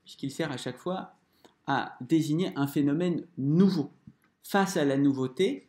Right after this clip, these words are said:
la réduction de l'inconnu au connu utilise très souvent le terme de terrorisme pour tout de suite disqualifier, on va y revenir.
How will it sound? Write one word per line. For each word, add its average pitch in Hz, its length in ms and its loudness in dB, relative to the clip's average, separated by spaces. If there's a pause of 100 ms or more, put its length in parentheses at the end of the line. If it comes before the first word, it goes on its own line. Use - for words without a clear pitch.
la 120 120 -10
réduction 180 580 -2
de 147 60 0
l'inconnu 151 460 2
au 117 80 -4
connu 170 440 -2 (120)
utilise 156 520 -2
très 190 240 -6
souvent 123 380 -10 (520)
le 120 160 -6
terme 147 420 -2
de 135 580 -2
terrorisme 131 480 -4
pour 135 240 -8 (100)
tout 180 100 -6
de 180 60 -8
suite - 400 -6 (300)
disqualifier, 151 880 -6
on 135 80 -8
va 131 140 -6
y 127 80 -4
revenir. - 260 -14